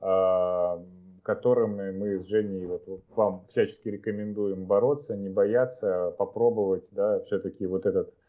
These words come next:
самый неприятный момент, э, перешагнуть, э, после чего, я думаю, если вы действительно настоящий эксперт, э, никаких, э, границ, э, вы в этом финансовом своем, да,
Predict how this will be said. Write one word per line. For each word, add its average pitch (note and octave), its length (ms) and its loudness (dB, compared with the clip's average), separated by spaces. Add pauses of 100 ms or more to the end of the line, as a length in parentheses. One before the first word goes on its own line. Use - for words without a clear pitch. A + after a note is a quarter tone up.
(180)
самый G2+ 300 0
неприятный G2 600 0
момент, G2 520 -4
э, G2 300 -6
перешагнуть, A2 720 0 (300)
э, F#2 960 4
после G#2 260 -4
чего, A2 360 2
я G2+ 120 4
думаю, F#2 280 -4
если F#2+ 160 -2
вы F#2+ 80 0
действительно F#2+ 360 -6
настоящий G2 540 -2
эксперт, A#2 520 0
э, F#2 200 2
никаких, F#2 640 -4
э, F2 220 -2
границ, G2 680 0
э, E2+ 720 -4
вы F2+ 440 0 (520)
в F#2+ 260 -2
этом F2+ 240 0
финансовом F#2+ 720 2
своем, F2+ 420 6
да, G2 220 4